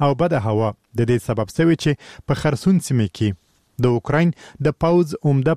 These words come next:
پرمختګ ځنډنی سي. خرسون له څلورو قسمن اشغال سویو ولایتونو څخه یو دی چې تیره میاشت یې روسیې د نیولو ادعا وکړه. مسکو دا مهال یوازې پر هغه سیمه کنټرول لري چې کریمیا چاپ وزمې ته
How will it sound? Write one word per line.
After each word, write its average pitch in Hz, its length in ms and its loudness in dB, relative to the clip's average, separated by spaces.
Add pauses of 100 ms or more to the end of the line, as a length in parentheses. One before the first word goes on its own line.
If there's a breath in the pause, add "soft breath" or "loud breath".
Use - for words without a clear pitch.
پرمختګ 120 480 -2 (220)
ځنډنی 113 540 0
سي. 127 120 0 (680 loud breath)
خرسون 185 460 2
له 180 100 4 (100)
څلورو 156 320 2 (140)
قسمن 147 480 0
اشغال 110 340 0
سویو 123 320 2
ولایتونو 113 520 2 (100)
څخه 131 180 -2 (120)
یو 147 120 2 (100)
دی 104 120 0
چې - 180 -2 (280)
تیره 160 300 2
میاشت 143 300 0
یې 143 80 2 (420 loud breath)
روسیې 135 480 2
د 120 140 2
نیولو 110 320 2
ادعا 113 340 0
وکړه. 104 260 -2 (360)
مسکو 117 420 0
دا 117 160 2
مهال 104 300 0
یوازې 131 360 2 (320 loud breath)
پر 131 220 -2
هغه 143 300 0
سیمه 139 160 2 (100)
کنټرول 135 440 2
لري 104 240 2
چې 101 200 -2 (260)
کریمیا 143 400 2
چاپ 139 220 0
وزمې 147 460 2
ته 143 60 2